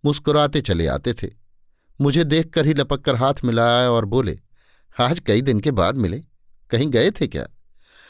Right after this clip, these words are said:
मैंने अपनी गैर हाजिरी का कारण बताकर कहा, "मैं डरता हूं आज तुम्हें नजर न लग जाए। अब मैं नित्य तुम्हारे साथ घूमने आया करूंगा। आज बहुत दिनों के बाद तुमने आदमी का चोला धारण किया है।"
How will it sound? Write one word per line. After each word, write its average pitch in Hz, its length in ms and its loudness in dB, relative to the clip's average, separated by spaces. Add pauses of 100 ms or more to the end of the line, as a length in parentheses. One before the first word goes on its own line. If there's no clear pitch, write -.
(360)
मैंने 175 180 2
अपनी 165 240 0
गैर 139 240 2
हाजिरी 131 420 0
का 135 100 -2
कारण 120 340 0
बताकर 82 420 -2
कहा, 69 240 -12 (1200)
"मैं 190 120 2
डरता 123 300 0
हूं 175 260 2
आज 170 240 2
तुम्हें 156 240 0
नजर 123 380 0
न 208 80 0
लग 71 240 -2
जाए। - 200 -10 (840)
अब 120 60 2
मैं 139 140 4
नित्य 160 300 0
तुम्हारे 120 340 0
साथ 120 220 0
घूमने 107 380 -2
आया 110 220 0
करूंगा। - 320 -8 (1160)
आज - 200 -6
बहुत 143 280 -2
दिनों 113 280 0
के 139 120 -2
बाद 123 280 0
तुमने 110 280 0
आदमी 101 360 0
का 101 100 -2
चोला 90 320 0
धारण 76 320 -4
किया 120 260 -2
है।" 87 160 -6